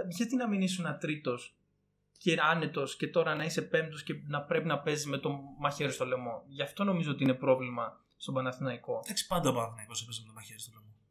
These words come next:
Speaker 1: Ναι, απλά φέτος η εικόνα
Speaker 2: Δεν διαφέρει
Speaker 1: του,
Speaker 2: κάτι.
Speaker 1: η εικόνα του φέτος είναι πολύ καλύτερη ποδοσφαιρικά. Δηλαδή έχει αρχή, μέση και τέλος,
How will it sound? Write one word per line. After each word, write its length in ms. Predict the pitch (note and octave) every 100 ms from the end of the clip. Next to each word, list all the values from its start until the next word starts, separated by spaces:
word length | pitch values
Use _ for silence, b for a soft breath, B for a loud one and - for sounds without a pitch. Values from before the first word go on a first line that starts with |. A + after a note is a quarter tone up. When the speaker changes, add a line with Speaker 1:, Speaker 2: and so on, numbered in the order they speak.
| - -
Speaker 1:
Ναι, 180 | D3+ E3+
απλά 240 | D#3+ E3+
φέτος 320 | F3+ F3 F3+
η 40 | E3+
εικόνα 220 | - F3
Speaker 2:
Δεν 100 | F#3
διαφέρει 180 | F3+ F#3
Speaker 1:
του, 40 |
Speaker 2:
κάτι. 340 | F#3+ A#2 - C#3+
Speaker 1:
η 20 |
εικόνα 380 | D3 D#3 E3 E3+
του 60 |
φέτος 200 | D#3+ F3 G3
είναι 80 | F#3
πολύ 180 | D3+ E3
καλύτερη 380 | D#3+ C#3+ C3
ποδοσφαιρικά. 720 | A#2 A2 - G#2+ G#2 G#2 - _ _ _
Δηλαδή 380 | C3+ C#3 D3 E3+
έχει 180 | E3+ D3
αρχή, 220 | C#3+ E3
μέση 220 | D#3+ D#3+
και 140 | C3+
τέλος, 600 | - D3+ E3 F3 F3 -